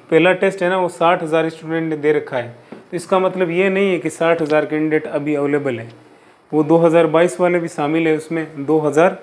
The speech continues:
उन्नीस वाले भी शामिल है, सारे के सारे हैं वो, ठीक है ना। तो और कोई ऐसे भी लगा देते हैं, आईटीबीपी वाले लगा देते हैं, बीएसएफ़ एचसीएम वाले भी वो लगा देते हैं, तो वो कैंडिडेट भी शामिल है।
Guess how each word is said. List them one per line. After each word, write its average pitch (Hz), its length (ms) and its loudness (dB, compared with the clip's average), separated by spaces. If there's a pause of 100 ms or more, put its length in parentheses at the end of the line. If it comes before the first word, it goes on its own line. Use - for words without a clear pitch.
(340)
उन्नीस 170 300 -6
वाले 165 220 0
भी 156 100 -6
शामिल 151 400 -4
है, 156 140 -6
सारे 156 320 0
के 160 80 -6
सारे 143 260 -4
हैं 139 120 -6
वो, 127 180 -6 (440)
ठीक 147 120 -4
है 170 80 0
ना। 160 140 0
तो 156 140 -6 (100)
और 151 200 4
कोई 151 360 0
ऐसे 156 240 -2
भी 151 80 0
लगा 139 260 2
देते 135 220 -6
हैं, 139 80 -2
आईटीबीपी 139 460 -4
वाले 139 220 0
लगा 135 240 -2
देते 127 260 -8
हैं, 120 140 -12 (360)
बीएसएफ़ 156 420 2
एचसीएम 147 340 0
वाले 143 180 2
भी 135 100 -4
वो 139 140 0
लगा 131 240 0
देते 131 240 -4
हैं, 151 80 -6
तो 147 60 -4
वो 151 140 2
कैंडिडेट 143 420 -2
भी 165 100 -4
शामिल 131 380 -2
है। 117 80 -12